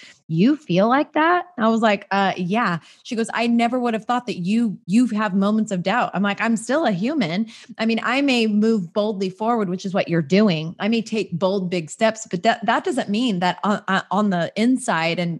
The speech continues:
you know, even here in my home, I'm like, "Man,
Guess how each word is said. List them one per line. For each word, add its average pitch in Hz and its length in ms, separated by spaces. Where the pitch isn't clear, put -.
you 202 100
know, 170 160
even 165 400
here 190 240
in 175 60
my 170 100
home, 196 260
I'm 156 120
like, 156 220
"Man, 170 320